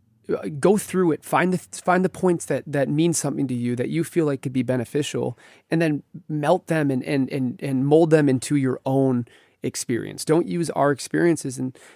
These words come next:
that's such a big one. I want people to see so many people that are successful with so many polar opposite stories that you can understand that there's not a direct line, that you have to follow your life experiences. You have to use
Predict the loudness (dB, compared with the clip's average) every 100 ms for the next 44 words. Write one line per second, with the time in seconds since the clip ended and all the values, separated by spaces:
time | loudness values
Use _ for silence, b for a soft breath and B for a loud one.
0 | B -4 -2 -2 -2 0 2 2 0 -4
1 | -6 -6 -4 0 0 -2 -6 -4 -4 -8
2 | b b b b b -2 2 4 4 2
3 | 0 -2 0 0 0 -2 -4 -4 -4 -4
4 | -2 -2 -2 -6 b b b 0 0 0
5 | 2 2 4 4 2 -4 _ _ _ -6
6 | 2 4 6 4 0 -6 -8 -6 -2 0
7 | 2 2 0 -2 0 2 2 0 0 0
8 | -2 -4 -2 0 2 4 2 2 -2 -10
9 | -12 -14 -14 -20 _ b b b -6 -4
10 | -4 -2 -2 -2 -8 -2 0 2 0 -2
11 | -2 -4 -8 -12 -8 -6 -6 -6 -6 -4
12 | -6 -6 -4 2 2 2 -2